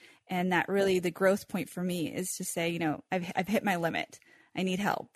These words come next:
Um, I'm sorry, I can't be here for you right now. And that's very difficult as a parent, and then especially a two, um, to just acknowledge my limits. But I think the gift that I give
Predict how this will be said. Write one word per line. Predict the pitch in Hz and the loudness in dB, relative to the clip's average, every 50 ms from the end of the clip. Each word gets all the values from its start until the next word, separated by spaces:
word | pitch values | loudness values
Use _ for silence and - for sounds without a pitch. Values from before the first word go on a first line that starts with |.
| - _ _ _ _ _ - | -20 _ _ _ _ _ -8
Um, | 190 185 175 170 165 139 156 165 185 - _ _ _ _ _ _ - | -4 -2 -2 0 -2 -2 -4 -6 -8 -10 _ _ _ _ _ _ -4
I'm | 208 196 | -2 0
sorry, | - - 214 190 185 | 2 4 4 6 4
I | 190 | 4
can't | - 220 202 - 196 | 0 -2 -4 -2 0
be | 220 233 | 0 0
here | 220 - 208 170 151 190 | 0 2 2 0 0 0
for | - - | -2 -4
you | 180 165 160 165 | -4 -2 0 0
right | 165 - - | 0 -2 -2
now. | - - 117 92 85 - 220 - _ - - - _ _ _ _ | -2 -4 -4 -4 -4 -6 -8 -12 _ -20 -20 -20 _ _ _ _
And | 196 190 185 180 175 175 - 190 - _ _ - - - | -4 -2 0 0 -2 -4 -8 -12 -18 _ _ -20 -20 -18
that's | - - 202 247 247 247 247 - 208 | -16 -2 2 2 2 2 2 -2 -6
very | 190 180 196 247 262 247 220 196 185 180 175 - _ _ | -4 0 2 4 6 6 6 4 2 0 -4 -8 _ _
difficult | - 233 226 - 214 202 - - 151 117 - - - | 2 2 2 4 0 -2 0 0 0 0 0 -4 -4
as | - 180 175 | -2 -2 -2
a | 190 - | -2 -4
parent, | - - - 208 190 190 185 190 190 - - | -6 -4 -2 0 0 0 0 0 -2 -4 -4
and | - 190 | -4 0
then | 185 220 | 0 0
especially | 220 - - - 190 202 - - 180 170 135 - - _ _ _ - | 0 0 0 0 0 0 0 -2 -2 -2 -2 -4 -8 _ _ _ -8
a | 120 - | -8 -6
two, | - - - 185 - 107 196 220 - _ - - - - - _ _ - | -4 -2 -2 0 0 0 -2 -4 -6 _ -20 -20 -20 -20 -20 _ _ -8
um, | 196 190 185 175 170 175 170 180 202 - _ _ _ _ _ _ _ _ _ - | -6 -4 -4 -4 -4 -4 -6 -8 -12 -14 _ _ _ _ _ _ _ _ _ -10
to | - 196 | -8 -4
just | 185 202 208 196 - - - - - - _ | 2 4 4 4 2 0 -4 -6 -8 -8 _
acknowledge | - 196 170 185 202 196 196 185 185 185 - | -6 -4 0 2 4 6 6 6 4 4 2
my | 196 180 | 0 0
limits. | 175 180 190 190 180 165 - - - - - - - - - - _ - | 2 2 0 0 0 -2 -4 -6 -8 -10 -10 -10 -12 -18 -20 -20 _ -2
But | 202 208 190 | 2 4 4
I | 190 233 | 4 4
think | - 247 220 196 | 2 0 0 0
the | - 190 | 0 -2
gift | 175 180 202 233 269 277 - - - 208 185 | 0 2 4 4 4 4 0 -6 -8 0 2
that | 196 180 | 4 4
I | 175 175 | 4 2
give | 165 - 180 170 | 2 0 -2 -2